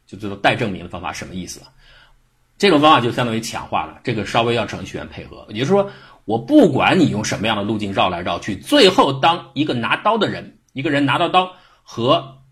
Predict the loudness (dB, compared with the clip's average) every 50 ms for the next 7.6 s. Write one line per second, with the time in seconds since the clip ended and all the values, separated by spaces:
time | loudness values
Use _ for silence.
0 | _ _ -6 -4 -4 -2 -4 -4 -4 -4 -2 -2 -2 -2 -2 -2 -2 -2 0 0
1 | 0 0 0 0 0 0 0 -2 -2 -2 0 0 0 0 0 0 0 0 0 -2
2 | -4 -10 -12 -12 -12 -10 -8 -8 -8 -10 -12 -14 -14 -16 -16 -18 _ _ _ _
3 | _ _ -10 -10 -8 -8 -6 -2 0 0 0 0 0 -4 -4 -6 -10 -20 _ _
4 | _ _ _ _ _ _ _ _ _ _ 4 4 4 4 2 0 0 0 0 0
5 | 0 -2 -6 -14 _ _ -2 0 0 0 0 0 -2 -4 -4 -4 -4 -4 -4 -4
6 | -4 -6 -8 -8 -10 -14 -14 -14 -12 -12 -12 -12 -12 -10 -8 -8 -8 -10 -12 -14
7 | -14 -14 -12 -14 -14 -12 -12 -12 -12 -14 -18 -20